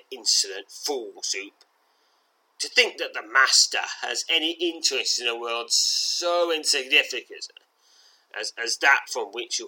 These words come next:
hail is the very arrogance which marks your species. It is you, Zoop, that draws his eye, and it's you alone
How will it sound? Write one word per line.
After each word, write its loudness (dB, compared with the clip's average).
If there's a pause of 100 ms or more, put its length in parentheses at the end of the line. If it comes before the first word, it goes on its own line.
hail -6
is -4
the -4 (100)
very 2 (240)
arrogance -4
which -8
marks -6
your -12
species. -6 (460)
It -4
is -6
you, -4 (220)
Zoop, -16 (360)
that -18
draws -12
his -10
eye, -10 (120)
and -10
it's -8
you -6 (180)
alone 0